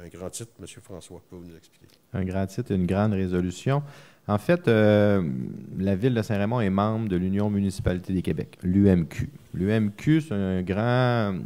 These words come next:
Speaker 2: c'est un organisme qui regroupe beaucoup de municipalités et on peut profiter à ce moment-là de la force du regroupement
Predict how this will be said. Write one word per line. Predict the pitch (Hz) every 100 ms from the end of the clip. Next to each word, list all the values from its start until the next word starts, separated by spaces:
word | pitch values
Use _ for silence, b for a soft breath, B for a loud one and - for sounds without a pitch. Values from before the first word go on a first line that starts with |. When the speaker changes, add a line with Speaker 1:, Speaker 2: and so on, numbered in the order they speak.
| -
Speaker 2:
c'est |
un | 90
organisme | 95 98 120
qui | -
regroupe | 92 90 101 107
beaucoup | 104 135 139 - 139 139
de | 117 107
municipalités | 101 101 101 107 101 98 139 151
et | 110
on | 113
peut | 110
profiter | 131 - 110 - 139
à |
ce | 127
moment-là | 113 104 98 101 120
de | 120
la | 98 87
force | - - 113 - -
du | 101
regroupement | 92 87 85 92 113